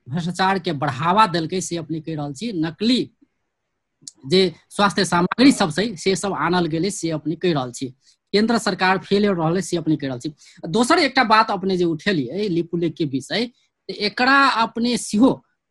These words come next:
कोरोना से जोड़ि रहल छियै कि कोरोना के संदर्भ में जे, अ, जनता के दोसर दिस भटकाई, कोरोना के जोखिम, एकर भयावह जे स्थिति छै, तेकरा से भटकावऽ के लेल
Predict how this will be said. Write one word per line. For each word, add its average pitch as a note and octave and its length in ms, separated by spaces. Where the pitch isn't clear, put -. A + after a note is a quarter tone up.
कोरोना A#3 400
से A#3 140
जोड़ि G3 200
रहल F#3 220
छियै B3+ 240
कि F#3+ 160
कोरोना G3+ 500
के A3+ 160
संदर्भ F#3+ 540
में F#3+ 320
जे, A3 440
अ, E3 360
जनता G3 460
के A3 200
दोसर F3+ 440
दिस F3 320
भटकाई, F3+ 960
कोरोना F#3+ 320
के G3 340
जोखिम, F3+ 640
एकर F3+ 220
भयावह F#3 500
जे G3+ 180
स्थिति A3+ 300
छै, F#3 220
तेकरा G#3 360
से A3+ 300
भटकावऽ G#3+ 560
के G#3 100
लेल G3+ 360